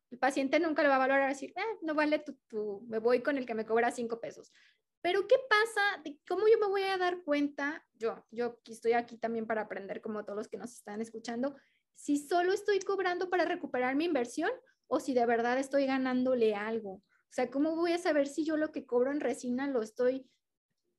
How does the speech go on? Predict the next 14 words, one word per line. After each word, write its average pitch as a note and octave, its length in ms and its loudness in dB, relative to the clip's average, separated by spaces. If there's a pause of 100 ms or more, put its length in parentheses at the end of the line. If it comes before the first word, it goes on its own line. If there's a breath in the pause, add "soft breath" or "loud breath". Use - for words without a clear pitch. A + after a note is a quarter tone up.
(160)
al-, C4+ 440 2
ponos D#4+ 280 0
un F#4 120 0
ejemplo E4 420 0
así E4 240 0
con D4+ 180 -2
pesitos C4+ 640 -2
de - 240 -6
cuánto C4+ 340 0
me C4+ 140 -2
cuesta C4+ 480 0 (220 soft breath)
y C4 160 -8
cuánto D#4 420 0
le, F#4 240 0